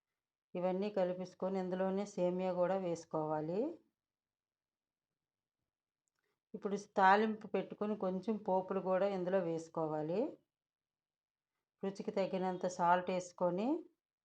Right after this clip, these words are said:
అన్నీ కూడా ఇలా కలుపుకోవాలి. మీకు ఇందులో ఇంకేం వేసే అవసరం లేదు. ఇలాగ చూసారా, దగ్గరికి అయిపోయింది. ఇంకా మీకు కొంచెం దగ్గర కనిపించింది అనిపించినప్పుడు కొంచెం వాటర్ వేయండి, ఎక్కువ వేయకూడదు,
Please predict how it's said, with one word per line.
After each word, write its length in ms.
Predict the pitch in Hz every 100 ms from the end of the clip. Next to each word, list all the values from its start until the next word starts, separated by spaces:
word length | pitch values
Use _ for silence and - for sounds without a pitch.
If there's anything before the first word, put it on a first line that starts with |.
| _ _ _ -
అన్నీ 320 | 175 185 196
కూడా 280 | 190 190 208 285
ఇలా 180 | 208 180 202
కలుపుకోవాలి. 880 | 180 175 175 - 170 156 156 170 262 - _ _ _ _ _ _ _ _ _ _ _ _ _ _ _
మీకు 180 | 202 196
ఇందులో 260 | 196 190 190 190
ఇంకేం 420 | 196 196 190 196
వేసే 360 | 202 196 196 202 196
అవసరం 460 | 180 175 196 185 185
లేదు. 300 | 170 160 170 247
ఇలాగ 320 | 254 180 175 180
చూసారా, 500 | - 180 185 175 202 302 - _ _ _ -
దగ్గరికి 400 | 185 175 196 196
అయిపోయింది. 360 | 185 175 175 180
ఇంకా 220 | 190 220
మీకు 220 | 214 202
కొంచెం 360 | - 196 196 214 190
దగ్గర 320 | 180 160 196
కనిపించింది 800 | 202 185 190 196 190 - 190 185
అనిపించినప్పుడు 800 | 180 175 185 175 180 175 - 185
కొంచెం 480 | 220 196 214 208 262 254
వాటర్ 360 | 202 185 185 175
వేయండి, 360 | 165 160 156
ఎక్కువ 260 | 165 - 226
వేయకూడదు, 580 | 202 180 180 160 156